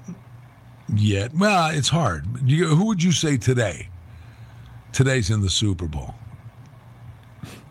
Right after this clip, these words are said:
Yeah. The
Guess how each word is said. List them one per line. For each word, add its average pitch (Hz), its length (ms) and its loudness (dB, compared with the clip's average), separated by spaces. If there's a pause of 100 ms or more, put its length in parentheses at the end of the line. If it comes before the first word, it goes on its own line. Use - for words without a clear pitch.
(500)
Yeah. 101 480 0 (1700)
The 143 200 4